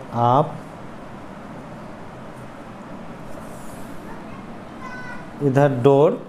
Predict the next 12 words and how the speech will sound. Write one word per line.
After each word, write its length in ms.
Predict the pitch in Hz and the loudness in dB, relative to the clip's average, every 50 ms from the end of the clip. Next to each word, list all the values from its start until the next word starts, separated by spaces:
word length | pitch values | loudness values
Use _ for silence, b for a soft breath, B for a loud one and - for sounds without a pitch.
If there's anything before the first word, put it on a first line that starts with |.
| - - - - - | -14 -16 -14 -4 -2
हम 180 | 135 127 131 123 127 | 0 0 0 2 4
door 200 | 131 131 139 143 139 139 | 6 6 6 6 4 2
create 240 | - 131 135 135 135 | 4 4 4 4 4
करेंगे। 460 | - 151 131 131 131 135 135 156 220 247 - - - - - - - - - - - - - - - | 4 4 4 6 4 6 6 6 4 4 0 -8 -14 -16 -16 -16 -16 -16 -16 -16 -16 -14 -8 -2 2
next 480 | 131 131 135 139 143 - - - - - | 6 8 8 8 6 4 0 -4 -6 -2
इधर 420 | - - 127 127 135 135 131 117 117 | 0 2 6 6 6 6 6 6 6
door, 320 | 127 123 127 139 185 214 - - - - - - - - - - - - - - - - - - - - - - - - - - - - - - - - - - - - - - - - 127 | 8 8 8 8 6 4 -2 -8 -14 -16 -18 -18 -18 -18 -18 -16 -16 -16 -16 -16 -16 -14 -14 -14 -14 -14 -14 -14 -14 -14 -14 -14 -14 -12 -12 -12 -12 -12 -12 -12 -14 -14 -14 -14 -4 -2 2
इधर 240 | 113 123 123 120 | 6 6 6 8
भी 140 | 127 135 135 | 8 6 6
डोर 320 | 123 123 120 117 123 156 - - - - - - - - - - - - - - - - - - - - - - - - | 8 8 8 8 8 6 4 -2 -8 -12 -12 -14 -12 -12 -12 -12 -12 -14 -14 -14 -14 -14 -12 -12 -12 -12 -12 -6 0 2
और 120 | 120 113 117 | 4 6 8
इधर 320 | 117 123 120 120 120 120 | 8 8 8 8 6 4